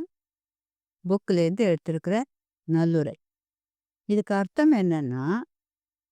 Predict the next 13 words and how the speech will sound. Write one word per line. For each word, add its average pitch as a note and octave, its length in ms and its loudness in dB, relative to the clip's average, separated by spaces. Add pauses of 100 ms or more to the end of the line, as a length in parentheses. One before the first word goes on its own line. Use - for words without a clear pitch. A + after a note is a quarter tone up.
(120)
நம்ம F#3 220 0
ஹியூமன்ஸா D4 720 4
நம்ம G#3+ 300 2
பிறந்து A3+ 460 2
இருக்கிறது, C#3+ 500 -2 (1600)
அ, F#3+ 80 2 (120)
ரொம்பவும் A#3 460 2
ரேர், D#3 440 0 (640)
ரொம்பவும் G3 460 0
அ-, D3+ 300 -2 (200)
அரிது. G3 440 0 (280)
அரிதுன்னா G3+ 520 0 (120)
ரேர். D#3 400 -2